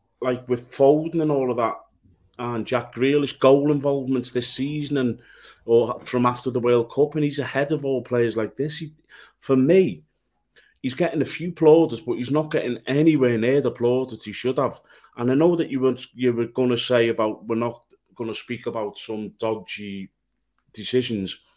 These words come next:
I have to say, I thought the referee in the Forest Everton game was absolutely fucking atrocious. Like, off the charts how bad he was. And one of them involved Brennan Johnson. Did you see where the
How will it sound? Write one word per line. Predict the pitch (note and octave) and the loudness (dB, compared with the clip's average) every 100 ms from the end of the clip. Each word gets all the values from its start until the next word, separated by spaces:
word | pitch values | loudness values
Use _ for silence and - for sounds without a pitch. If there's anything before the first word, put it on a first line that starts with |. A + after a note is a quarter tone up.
| _ - - - - | _ -20 -20 -20 -6
I | A#2 | 0
have | C3+ D3 | 2 2
to | A#2 | -2
say, | A#2+ B2+ A2+ | 2 4 4
I | |
thought | F#2+ B2+ B2+ | 2 0 0
the | A#2+ | 0
referee | B2+ B2 B2 G#2+ B2 A2 | 0 -2 -2 0 0 0
in | |
the | G2 | -2
Forest | - A2+ A2 - | -4 -4 -4 -4
Everton | A#2 A2 - | -4 -6 -8
game | A2 G#2 G2 | -6 -4 -4
was | F#2 - | -8 -6
absolutely | B2 B2 B2 - - B2 A#2+ A#2+ G#2+ - F#2+ | -4 -4 -6 -8 -2 0 0 0 -2 -6 -12
fucking | - - - B2+ A#2+ - A2 G2 - | -8 -8 -2 0 0 -2 -6 -6 -6
atrocious. | G2+ - - B2 B2 - - F#2+ - - - - | -8 -8 -4 2 2 0 -8 -10 -12 -18 -12 0
Like, | A2+ A2 - - | 0 0 0 6
off | D#3 - | 6 6
the | D3+ | 0
charts | - C#3+ C#3 B2 | 2 4 4 2
how | A#2 G2 | 0 2
bad | B2+ A#2+ | 2 2
he | |
was. | A2 F#2+ - - _ _ _ _ - | -2 -4 -6 -16 _ _ _ _ -8
And | A2 A2+ | -2 2
one | C3+ | 4
of | B2+ | 4
them | A#2+ | 2
involved | G#2+ G#2+ A#2 - | 0 0 -2 -2
Brennan | A2+ G2+ | -4 -4
Johnson. | F#2+ A2+ A#2+ - F#2+ _ - - - - | -4 -6 -6 -8 -10 _ -20 -20 -16 -8
Did | B2 | -6
you | C3 | -4
see | - F#3 | -2 -2
where | E3+ E3+ D#3+ D3+ - - _ _ _ _ _ _ _ _ _ _ _ _ _ _ _ | 4 8 8 8 4 -6 _ _ _ _ _ _ _ _ _ _ _ _ _ _ _
the | D3 | -2